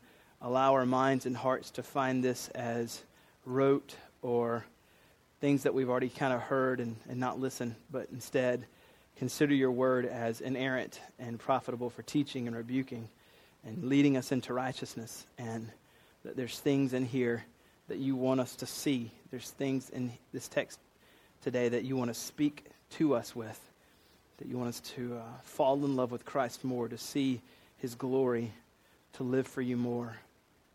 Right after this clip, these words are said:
So I pray, God, as we're going through this passion narrative over these nine weeks, <clears throat> that you would make it fresh for us every week and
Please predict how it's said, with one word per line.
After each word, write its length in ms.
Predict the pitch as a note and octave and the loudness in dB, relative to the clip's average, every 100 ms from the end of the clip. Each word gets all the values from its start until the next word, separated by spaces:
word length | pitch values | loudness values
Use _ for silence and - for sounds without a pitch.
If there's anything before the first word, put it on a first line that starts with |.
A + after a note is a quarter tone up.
| _ _ _ _ - - | _ _ _ _ -20 -20
So 120 | - B2+ | -4 -2
I 80 | |
pray, 240 | A#2+ C#3+ C#3 | 0 2 2
God, 240 | C3 B2 | 2 2
as 160 | B2 A#2+ | 0 0
we're 260 | B2+ A#2+ A2 - - _ - | -2 -2 -8 -20 -20 _ -4
going 320 | C#3 C3+ C3+ | 2 4 4
through 380 | B2+ C#3+ C3+ B2 G#2+ - _ _ _ _ _ _ | 2 0 0 -2 -6 -16 _ _ _ _ _ _
this 140 | - - | -14 -6
passion 440 | - C3+ - C3+ | 0 0 2 0
narrative 340 | C3 B2 B2 B2 | 2 2 2 2
over 180 | B2+ | 2
these 220 | B2+ B2 A#2+ | 0 -2 -2
nine 320 | B2 A#2+ A#2+ | -2 -2 -2
weeks, 420 | B2 - - - - - | -4 -6 -10 -14 -16 -20
<clears throat> 160 | _ - | _ -14
that 1160 | - - - A2 - - - - - _ - | -8 -4 0 0 -2 -14 -20 -20 -20 _ -10
you 200 | C3 C3 | -2 2
would 100 | C3+ | 4
make 240 | B2 B2+ - | 4 2 0
it 80 | A#2 | -6
fresh 340 | - C3+ C3 | -2 -2 -2
for 220 | - C3 | -4 -4
us 140 | A#2 B2+ | -4 -4
every 160 | B2 | -4
week 340 | A#2+ B2 A#2 A#2 | -2 -2 -2 -4
and 240 | A#2+ | -4